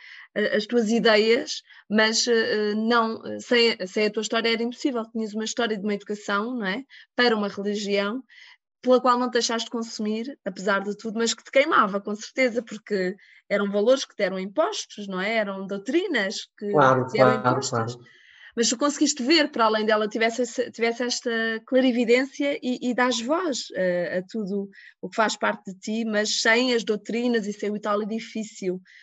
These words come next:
Speaker 1: que te quase que nos querem impor. A verdade é essa. Enquanto crianças, não é?
Speaker 2: E também para dizer, Susana, hum, é interessante que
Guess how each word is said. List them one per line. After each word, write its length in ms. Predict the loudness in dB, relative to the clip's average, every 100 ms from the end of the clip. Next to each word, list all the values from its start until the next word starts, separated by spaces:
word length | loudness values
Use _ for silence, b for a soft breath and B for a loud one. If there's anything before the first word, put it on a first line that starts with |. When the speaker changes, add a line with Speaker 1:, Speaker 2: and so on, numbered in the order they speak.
| b -18
Speaker 1:
que 80 |
te 100 | -18 2
quase 360 | 2 2 -2 -16 -20 _ _
que 80 | -4
nos 200 | -4 -6
querem 360 | -4 -2 -2
impor. 340 | -4 -6 -8 -8 -14 _ -14
A 60 |
verdade 380 | -12 -8 -6 -4
é 100 | -2 -4
essa. 240 | -6 -18 _ _ _ _ _ _
Enquanto 340 | -10 -4 -4 -6
crianças, 600 | -6 -6 -6 -10 -12 -10
não 100 | -10
é? 120 | -12 _ _ _ _ _ _ _ _ _ B B B B B -4 -4 -16 _ _ 0
Speaker 2:
E 60 |
também 340 | 6 10 10 8
para 160 | 2
dizer, 460 | 4 2 6 6 4
Susana, 360 | 0 4 6 4 6
hum, 500 | 8 8 8 4 4
é 120 | 6
interessante 640 | 6 6 0 4 6 4 -4
que 320 | -2 0 0